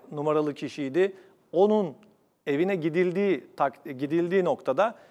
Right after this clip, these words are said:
paniğe kapılıp bunu söylüyor. E, bir diğer önemli noktada aslında bununla paralel olarak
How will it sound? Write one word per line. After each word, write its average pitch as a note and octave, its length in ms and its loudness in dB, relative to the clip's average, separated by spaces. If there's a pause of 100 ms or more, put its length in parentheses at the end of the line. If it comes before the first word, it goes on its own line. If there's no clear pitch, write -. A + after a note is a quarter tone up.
(140)
paniğe F#3 280 0
kapılıp F3+ 360 -2 (160)
bunu F#3+ 340 0
söylüyor. F#3+ 480 2 (200)
E, B2+ 220 2
bir A3+ 220 -2
diğer A3 160 4
önemli G3+ 380 2
noktada F#3+ 380 0
aslında F#3 400 -2
bununla F3+ 320 0
paralel D#3 280 2
olarak F#3 380 0